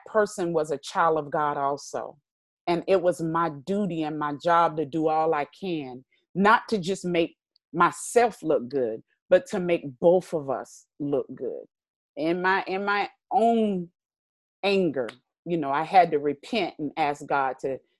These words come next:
to look at my heart and my reasonings for doing what I was doing. We not, we may not be com-, uh, complete keeper of anyone, um, on this earth, but we are forbidden from committing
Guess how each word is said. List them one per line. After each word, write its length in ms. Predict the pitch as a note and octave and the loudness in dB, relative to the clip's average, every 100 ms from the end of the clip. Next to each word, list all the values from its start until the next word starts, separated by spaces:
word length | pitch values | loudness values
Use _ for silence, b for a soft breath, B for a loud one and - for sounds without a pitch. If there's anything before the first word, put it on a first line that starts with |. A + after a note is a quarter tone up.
| _ - | _ 0
to 120 | D#3 | 2
look 340 | C#3 D#3+ D3+ | 4 2 2
at 120 | C#3 C#3+ | 0 0
my 160 | C#3+ | -4
heart 360 | C3+ F3+ E3 C3+ | -4 2 2 2
and 220 | D3 C#3 C#3+ | -4 -4 -2
my 140 | C#3 | -2
reasonings 800 | C#3 D3 F#3+ E3+ D#3 C#3+ C#3 - | -4 -4 -4 -4 -4 -4 -6 -6
for 140 | D#3 | -6
doing 400 | C#3 E3 D#3+ B2+ | -4 -2 -2 -4
what 140 | B2+ B2+ | -4 -4
I 120 | B2 | -4
was 220 | B2+ B2 | -6 -8
doing. 420 | C#3 C#3 A#2 A#2+ C#3+ _ B B G3 | -8 -8 -8 -12 -20 _ B B 0
We 140 | A3+ | 4
not, 340 | G#3 A3 C#4 - | 6 4 4 -2
we 200 | F#3 A3 | 0 2
may 260 | G#3 G#3 B3+ | 2 4 2
not 380 | B3+ A#3+ - F#3 | 2 0 -2 -2
be 280 | A3+ G3+ _ - | -2 -4 _ -8
com-, 260 | F#3 E3+ - | -8 -8 -6
uh, 280 | D3 C#3 C3 - | 0 0 0 -4
complete 420 | F3+ - B3+ C4 - | -6 -2 0 0 -2
keeper 500 | - C4 A#3+ F3 D#3 | -2 -2 0 2 4
of 180 | E3 D#3+ G3 | 2 -2 -2
anyone, 680 | A3 G#3+ F3+ F3+ E3 E3 _ b b b | 0 0 0 0 0 -4 _ b b b
um, 240 | E3+ E3 - | 0 0 4
on 200 | F#3 F#3 | 4 4
this 220 | E3+ - | 0 2
earth, 240 | E3+ C#3 - | 2 2 2
but 200 | F#3 E3 | 6 6
we 180 | F#3 G3 | 4 4
are 140 | F#3 D#3+ | 4 4
forbidden 640 | F#3 D#3 C#3+ G#3 A3+ A#3 | 0 0 6 8 8 4
from 280 | - G3+ F3+ | -2 -2 -2
committing 600 | - F#3 F#3 F#3+ E3+ | -2 -2 4 4 4